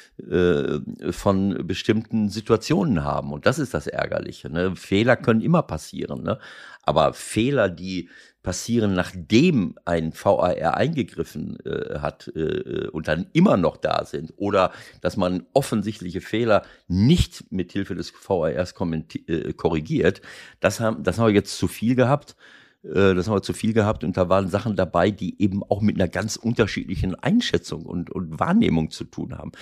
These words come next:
Ich glaube, es ist eher die Wahrnehmung, ist nicht die Wahrnehmung, es ist eher die, die, die Einschätzung, die, die, die Be-, die Beurteilung. Ist das wirklich ein Foul?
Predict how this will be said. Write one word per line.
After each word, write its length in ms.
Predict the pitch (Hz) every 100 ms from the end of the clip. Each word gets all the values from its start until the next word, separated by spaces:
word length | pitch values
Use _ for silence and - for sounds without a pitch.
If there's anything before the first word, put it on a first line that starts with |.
| -
Ich 60 | -
glaube, 200 | 101 113
es 80 | 98
ist 80 |
eher 180 | - 110
die 160 | 95 82
Wahrnehmung, 440 | 90 120 139 143
ist 140 | 107 98
nicht 180 | 113
die 140 | 104 85
Wahrnehmung, 300 | 92 139 123
es 140 | 98
ist 140 | 90 -
eher 200 | 104 101
die, 300 | 90 92 - - - _
die, 340 | 85 85 82 -
die 220 | - -
Einschätzung, 760 | 180 262 - - - - 82 -
die, 160 | 85
die, 420 | - 80 87 87
die 240 | - 82 76
Be-, 220 | 78 82
die 160 | 85 85
Beurteilung. 800 | 80 - - - 82 78 78 - - -
Ist 180 | 101 -
das 160 | 78
wirklich 240 | 92 - -
ein 80 | 76
Foul? 360 | - 123 87